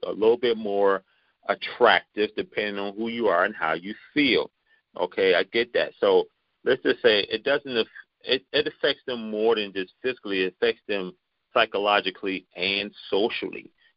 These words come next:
you know, 'cause most people feel like, "Hey, I'm overweight. I can't, I don't wanna go out as much.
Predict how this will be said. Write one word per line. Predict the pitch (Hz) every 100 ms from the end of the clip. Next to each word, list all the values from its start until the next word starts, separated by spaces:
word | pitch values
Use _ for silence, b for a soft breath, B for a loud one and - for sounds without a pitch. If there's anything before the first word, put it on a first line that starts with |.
| _
you | 101
know, | 95 90
'cause | 104 101 110
most | 120 135 -
people | 131 117
feel | - 127
like, | 110 95
"Hey, | - 110 101 -
I'm | 101 98 -
overweight. | 92 87 87 92 110 107 107 b b -
I | 92
can't, | - 110 95
I | 110
don't | 120 123
wanna | 127 131 123
go | 113 110
out | 107 104
as | 101 95 98
much. | 107 98 - - -